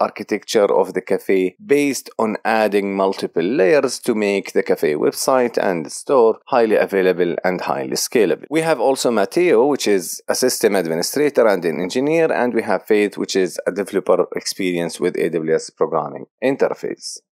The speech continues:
In the coming lab and exercises, you will gain a hands-on practice of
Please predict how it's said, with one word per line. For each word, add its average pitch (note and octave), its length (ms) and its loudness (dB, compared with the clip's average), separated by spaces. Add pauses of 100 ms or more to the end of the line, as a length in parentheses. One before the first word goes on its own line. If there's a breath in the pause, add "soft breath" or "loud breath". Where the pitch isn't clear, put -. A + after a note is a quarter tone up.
(100)
In D#3+ 220 0 (180)
the D3 100 2
coming G#3+ 400 2
lab A2+ 300 2
and G2 240 0
exercises, F#2 840 0
you C3+ 140 2
will B2+ 100 0
gain D#3+ 560 0
a C3+ 100 2
hands-on B2+ 800 -2 (120)
practice D3+ 560 -2 (160)
of A#2+ 200 2